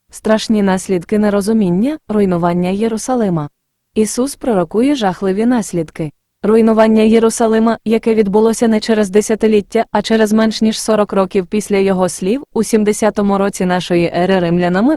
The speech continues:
було одним з найжахливіших описів в історії людства. Єврейський історик Йосиф Флавій детально описує цю трагедію:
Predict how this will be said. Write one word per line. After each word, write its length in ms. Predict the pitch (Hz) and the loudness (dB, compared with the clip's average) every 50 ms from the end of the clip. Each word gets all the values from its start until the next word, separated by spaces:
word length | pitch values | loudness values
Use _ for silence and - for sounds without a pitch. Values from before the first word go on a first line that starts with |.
| - - | -2 -4
було 300 | 208 190 196 202 208 190 | -2 0 0 2 2 0
одним 380 | - 196 175 180 202 214 220 | 0 -2 -2 -2 -2 -2 -2
з 60 | 214 196 | -2 -2
найжахливіших 800 | 196 185 180 175 180 202 - - 214 190 185 180 - - 170 156 - | -2 -2 -2 -2 -4 -4 -4 -2 -2 0 0 -2 -2 -4 -6 -6 -4
описів 460 | 170 175 170 - 208 - - 285 269 | -4 -4 -2 -2 -4 -4 -4 -6 -4
в 80 | 254 254 | -2 -2
історії 460 | 247 - - 202 180 170 175 190 220 | -4 -4 -4 -4 -2 0 0 0 -2
людства. 500 | 240 285 254 165 - - - 165 156 147 - _ _ _ _ _ _ _ _ _ _ _ _ _ _ _ - | -2 -4 -6 -6 -8 -10 -8 -8 -8 -8 -10 _ _ _ _ _ _ _ _ _ _ _ _ _ _ _ -4
Єврейський 640 | 202 196 214 208 220 220 214 220 - - - 208 | 0 0 2 2 2 0 0 -2 -2 -2 -4 -4
історик 560 | - - 214 - - 226 214 220 214 202 - | -2 -4 -6 -4 -2 0 0 0 0 -2 -2
Йосиф 340 | 208 214 214 - - 208 - | -2 -2 -2 -2 -4 -6 -6
Флавій 400 | - - 208 202 202 196 214 214 | -4 -2 -2 0 0 0 -2 -2
детально 540 | 190 208 208 - 214 208 196 190 185 180 - | 0 -2 -2 0 0 0 0 0 0 -2 -2
описує 500 | 190 175 - 214 208 - 196 190 190 190 | -2 -2 -2 -4 -2 -2 -2 -2 -2 -2
цю 160 | - - 196 | -2 -4 -4
трагедію: 640 | 175 185 196 190 190 202 196 190 180 214 220 233 247 | -2 -2 -2 -2 0 -2 -2 -2 -2 -2 -2 -2 -2